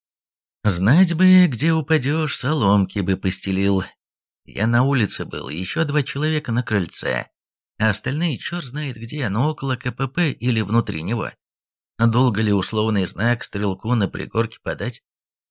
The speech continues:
Закурил сигарету, помахал рукой.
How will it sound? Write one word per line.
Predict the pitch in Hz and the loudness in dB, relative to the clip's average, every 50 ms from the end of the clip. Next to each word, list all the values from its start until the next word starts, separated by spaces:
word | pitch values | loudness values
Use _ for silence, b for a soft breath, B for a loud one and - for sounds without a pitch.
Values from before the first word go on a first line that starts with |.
| _ - | _ -2
Закурил | 107 107 98 110 107 - 120 117 117 117 101 | 0 2 2 2 2 0 -2 0 0 0 0
сигарету, | 90 - - 98 98 104 101 135 147 - - - 50 50 - _ _ _ _ | -2 -4 -6 -4 -4 -2 0 0 0 0 -2 -6 -12 -12 -14 _ _ _ _
помахал | 101 101 104 98 - - 151 151 - | 0 2 2 2 2 0 0 0 0
рукой. | - 78 71 - - 82 95 104 95 78 - | 0 -4 -6 -6 -4 -2 0 0 0 -2 -6